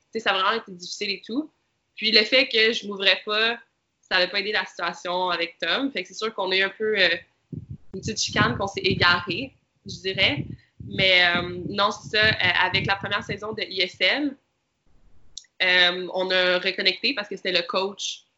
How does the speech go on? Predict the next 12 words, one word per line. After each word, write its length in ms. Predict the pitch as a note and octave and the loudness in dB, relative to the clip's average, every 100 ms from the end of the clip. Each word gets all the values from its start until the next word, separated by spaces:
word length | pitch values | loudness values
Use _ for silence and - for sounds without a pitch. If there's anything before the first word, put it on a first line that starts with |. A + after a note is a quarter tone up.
| _ _ | _ _
c'était 180 | - E3+ | 0 2
un 100 | G3 | 4
des 140 | G3 | 0
coachs 300 | F#3+ G3+ G3+ | 0 -2 -2
de 60 | F#3 | -4
mon 100 | F3+ | -2
équipe. 300 | E3+ - D3+ _ _ _ _ _ _ - - - - - | -2 -2 -8 _ _ _ _ _ _ -20 -20 -18 -20 -20
Puis, 340 | - - F#3+ F3+ | -14 -10 2 6
euh, 60 | E3+ E3+ E3 E3 E3 - | 8 6 4 2 -4 -12
c'est 240 | - - G3 | -20 -14 -10
ça, 200 | G#3 A3 | -4 -2
fait 180 | G#3+ | -4